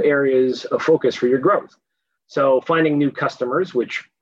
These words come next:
every business basically has, but the second one is that you now are trying to find franchisees. Uh, so the first, uh, two sessions really,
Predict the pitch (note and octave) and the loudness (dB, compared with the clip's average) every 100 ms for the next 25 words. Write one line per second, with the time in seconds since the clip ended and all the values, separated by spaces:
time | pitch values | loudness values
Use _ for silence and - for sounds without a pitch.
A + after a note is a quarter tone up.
0 | - G#2+ G2 G2 G2 F#2+ F#2+ - G2 F#2+ | -4 -2 -2 -4 -4 -8 -6 -6 -8 -10
1 | - F2+ G#2+ D#3+ D#3 D3 A3+ A3+ F#3 C3 | -10 -8 -4 -2 -2 -2 -4 -2 -2 -2
2 | A#2+ A#2 G#2+ B2 B2 - _ _ _ C3+ | -4 -6 -2 -2 -2 -6 _ _ _ -6
3 | C3+ D3 D#3 D#3 D3+ C3+ C3+ C3 C3 B2+ | -2 0 0 0 0 0 0 2 0 -4
4 | A#2 - A#2 A#2+ - G#2 B2 C#3+ D#3 D4+ | -10 -8 -6 -6 -6 -8 -2 0 4 4
5 | C#4+ - _ _ _ - A#3+ - D#3+ C3+ | 2 -8 _ _ _ -4 -4 0 -2 -2
6 | - A#3 A#3 - - D3 C3 - C#3+ C#3+ | 0 0 -2 -12 -6 -4 -2 -2 -2 0
7 | B2 - B2 B2 C3 C3 B2 B2 | -4 -4 -8 -2 2 4 4 4